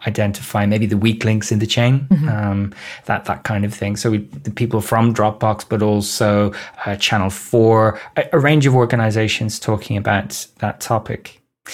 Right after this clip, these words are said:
Speaker 1: Now, I was there to chair a panel, um, all about growth. And what we were looking at was the fact that growth is contextual. Growth depends on the business that you're in, but it's normally something businesses want to pursue.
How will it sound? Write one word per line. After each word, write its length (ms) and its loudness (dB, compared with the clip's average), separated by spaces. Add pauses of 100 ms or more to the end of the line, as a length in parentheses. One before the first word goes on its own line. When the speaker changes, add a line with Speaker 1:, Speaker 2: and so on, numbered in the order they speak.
(240)
Speaker 1:
Now, 80 4
I 60 4
was 240 4
there 260 6
to 680 2
chair 300 0
a 60 0
panel, 560 2 (340)
um, 540 2 (240)
all 100 4
about 500 0 (120)
growth. 400 2 (920)
And 140 0
what 140 0
we 120 2
were 120 2
looking 560 4
at 260 -6 (100)
was 680 2
the 80 -6
fact 240 0
that 80 0
growth 480 2
is 260 0
contextual. 720 -4 (360)
Growth 480 0
depends 400 2
on 100 4
the 80 4
business 460 -2
that 140 -4
you're 200 0
in, 160 4
but 140 2
it's 260 -4
normally 720 6
something 400 0
businesses 520 0
want 220 -2
to 80 -14
pursue. 720 0